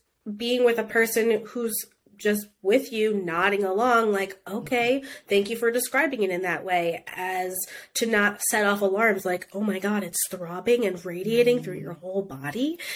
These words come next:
It's, again, communicating that this is okay.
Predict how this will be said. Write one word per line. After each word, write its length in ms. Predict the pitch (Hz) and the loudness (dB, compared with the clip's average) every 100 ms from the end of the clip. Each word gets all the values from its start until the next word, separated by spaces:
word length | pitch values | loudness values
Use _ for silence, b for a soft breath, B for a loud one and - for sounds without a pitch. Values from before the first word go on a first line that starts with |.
| B | B
It's, 180 | 208 208 | -2 0
again, 520 | 226 214 220 196 - - 208 - | -2 2 2 2 -2 -8 -16 -8
communicating 840 | - 240 240 262 269 262 240 233 | -4 -2 4 4 4 4 4 4
that 260 | 214 190 - _ | 2 -2 -4 _
this 200 | - 240 | -2 -2
is 120 | 240 165 | -2 -6
okay. 720 | 196 196 302 370 233 208 285 | -6 -6 -2 2 4 4 2